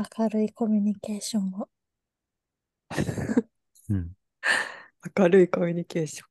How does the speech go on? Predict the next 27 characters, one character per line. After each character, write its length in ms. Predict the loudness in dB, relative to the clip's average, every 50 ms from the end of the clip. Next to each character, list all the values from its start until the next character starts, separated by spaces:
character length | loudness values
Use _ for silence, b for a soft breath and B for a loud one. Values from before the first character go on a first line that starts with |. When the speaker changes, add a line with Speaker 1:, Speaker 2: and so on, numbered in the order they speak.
| _ -14
Speaker 3:
か。 460 | -14 -14 -14 -18 -20 -20 -20 _ _ _ _ _ _ _ _ _ _ _ _ _ _ _ _ _ _ _ _ _ _ _ _ _ _ _ _ _ _ _ _ _ _ _ _ _ _ _ _ _ _ _ _ _ _ 0
え、 140 | 2 4 4
で 120 | 6 6 4
も 120 | 4 4
そ 120 | 2 4
れ 100 | 4 4
こ 140 | 4 2 0
そ 120 | 2 2 2
さ、 420 | 4 4 2 4 4 2 0 0
学 240 | -2 -4 -4 -4 -10
生 200 | -6 -4 -2 -2
と 100 | 0 0
話 340 | 0 0 0 0 0 -2 -2
す 60 | -4
時 200 | -6 -6 -6 -4
と 120 | -6 -4 -2
か 140 | -2 -2
は 260 | -2 -2 -4 -6 -6 -6
そ 180 | 0 2 4 4
う 20 |
な 100 | 4 2
ん 60 | -4 -6
じ 80 | -8 -8
ゃ 20 |
な 140 | -6 -8 -8
い 60 | -10
の？ 120 | -12 -18